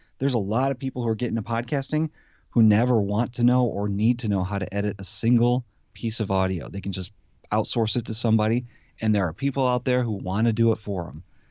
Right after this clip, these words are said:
So I can get out there and I can provide, I don't wanna say education, um,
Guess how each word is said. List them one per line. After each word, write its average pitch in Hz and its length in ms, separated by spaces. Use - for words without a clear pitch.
So 113 260
I 135 160
can 170 160
get 127 120
out 117 240
there 107 220
and 98 120
I 110 100
can 104 180
provide, 110 760
I 120 160
don't 110 100
wanna 87 100
say 80 260
education, 87 800
um, 87 480